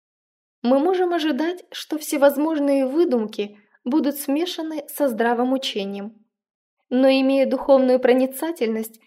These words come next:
и небесное помазание, мы обязаны отличать святое от обыденного, призванного к тому, чтобы поколебать веру, повредить здравому суждению и опорочить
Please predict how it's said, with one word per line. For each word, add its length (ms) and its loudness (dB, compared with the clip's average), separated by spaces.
и 120 0
небесное 580 2
помазание, 800 -2
мы 220 2
обязаны 720 0
отличать 500 -4
святое 480 2
от 300 -4
обыденного, 680 -2
призванного 600 0
к 100 -10
тому, 420 0
чтобы 320 -4
поколебать 640 2
веру, 480 -2
повредить 640 0
здравому 580 0
суждению 800 -4
и 80 2
опорочить 720 0